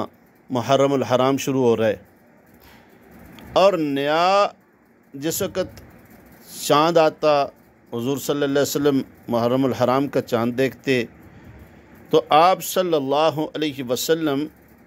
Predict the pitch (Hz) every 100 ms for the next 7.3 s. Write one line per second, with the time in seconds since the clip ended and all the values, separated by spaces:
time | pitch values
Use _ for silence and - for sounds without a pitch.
0 | _ - 139 139 147 160 - 170 156 139
1 | 170 160 156 - 123 - 131 143 143 -
2 | 131 127 117 131 143 147 _ _ _ _
3 | _ _ _ _ _ - 135 196 143 151
4 | 165 165 - _ _ _ 143 139 143 110
5 | 135 117 120 - - _ _ _ _ _
6 | _ 135 143 143 - 160 151 147 151 -
7 | 175 185